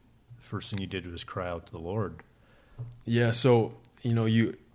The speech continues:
Speaker 2: I'm on the mountain, and, and I kinda realize, "Oh no, like, this, this is serious." And the guy that had cut me off, he had actually came over and called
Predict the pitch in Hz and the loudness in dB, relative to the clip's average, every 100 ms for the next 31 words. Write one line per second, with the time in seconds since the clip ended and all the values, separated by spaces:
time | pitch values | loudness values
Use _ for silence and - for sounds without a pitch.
0 | _ _ - - _ _ - 123 147 139 | _ _ -20 -20 _ _ -2 4 6 8
1 | 123 120 120 117 107 98 - 95 90 127 | 8 8 6 4 2 -2 -4 -6 -2 0
2 | 107 95 95 92 87 87 - - - - | 0 0 -2 0 0 0 0 -2 -16 -20
3 | - _ _ - 95 92 78 71 - - | -20 _ _ -6 -2 0 0 -4 -12 -20
4 | - - - 92 - - 92 - 82 - | -18 -8 -4 0 0 0 -2 -2 2 0
5 | 82 82 80 - - _ - - - - | 0 -4 -2 -4 -4 _ -18 -18 -20 -20
6 | _ - 98 98 110 120 104 92 87 - | _ 0 2 6 8 8 8 6 2 -4
7 | - 107 - 90 92 87 87 85 87 - | -4 -4 -2 -2 -2 -4 -2 -4 -6 -12
8 | - _ - _ _ _ _ - _ - | -20 _ -20 _ _ _ _ -20 _ 0
9 | - - _ _ _ _ _ _ _ - | 0 -14 _ _ _ _ _ _ _ -8
10 | - 127 110 92 92 - 87 - - 90 | 2 6 6 4 0 -2 -4 -6 -6 -4
11 | 87 85 85 82 - 85 80 80 | -2 -4 -4 -6 -6 -4 -2 -4